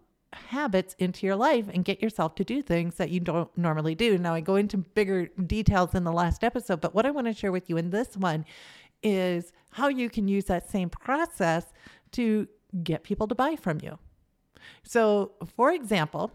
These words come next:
and I'm just gonna use get people to buy from you, because you can use it for all sorts of stuff. And I hope, I hope you have a lot of moral character and you just use this for good. But in order to get people to buy from you, normally what,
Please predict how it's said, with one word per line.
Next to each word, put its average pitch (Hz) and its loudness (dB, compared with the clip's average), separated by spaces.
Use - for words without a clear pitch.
and 202 4
I'm 226 4
just 330 -4
gonna 226 -2
use 170 0
get - -8
people 156 -4
to 156 -6
buy 131 -10
from 147 -12
you, 156 -12
because 185 -2
you 226 -2
can 254 -2
use 247 0
it 233 4
for 202 4
all 170 6
sorts 170 -4
of 170 -6
stuff. 160 0
And 170 -6
I 233 -2
hope, 185 -2
I 226 -2
hope 196 2
you 180 0
have 170 0
a 165 -2
lot 160 0
of 180 0
moral 185 2
character 175 -4
and 165 -4
you 165 -4
just 180 -6
use 180 0
this 165 -6
for 170 -4
good. 170 -2
But 180 0
in 220 2
order 262 0
to 311 -8
get 214 -2
people 202 -4
to - -8
buy 143 -8
from 147 -12
you, 85 -14
normally 226 4
what, 185 0